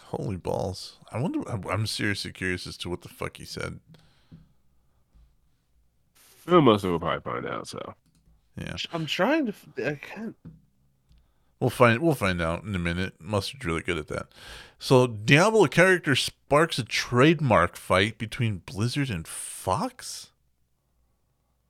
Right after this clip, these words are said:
Speaker 1: What? Okay. When you hear the word Diablo, what's the first thing that comes to your mind?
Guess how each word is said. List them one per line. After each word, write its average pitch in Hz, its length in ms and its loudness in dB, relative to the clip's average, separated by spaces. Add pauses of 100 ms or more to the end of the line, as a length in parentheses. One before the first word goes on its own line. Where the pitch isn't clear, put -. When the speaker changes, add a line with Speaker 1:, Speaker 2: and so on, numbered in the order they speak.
(720)
Speaker 1:
What? 285 260 -2 (1500)
Okay. 110 560 -4 (1300)
When 139 180 2
you 190 80 4
hear 226 220 2
the 185 80 -4
word 180 240 6
Diablo, 110 760 2
what's 117 200 0
the 123 100 -2
first 143 280 0
thing 135 140 -4
that 107 100 -4
comes 110 280 -4
to - 100 -6
your 92 100 0
mind? 87 380 -4